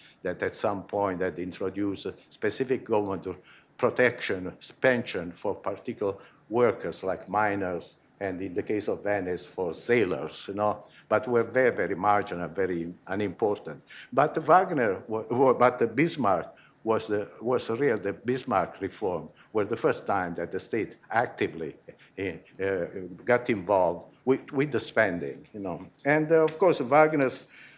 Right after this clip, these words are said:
uh, Bismarck's, uh, uh, reform became very,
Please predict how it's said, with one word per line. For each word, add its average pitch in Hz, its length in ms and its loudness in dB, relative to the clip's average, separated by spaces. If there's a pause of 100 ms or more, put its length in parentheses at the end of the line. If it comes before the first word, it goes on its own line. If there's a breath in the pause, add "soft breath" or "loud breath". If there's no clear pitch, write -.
(140 loud breath)
uh, 123 60 4
Bismarck's, 123 760 4
uh, 104 300 4 (420)
uh, 98 520 4 (180)
reform 107 500 0
became 110 340 0
very, 104 340 2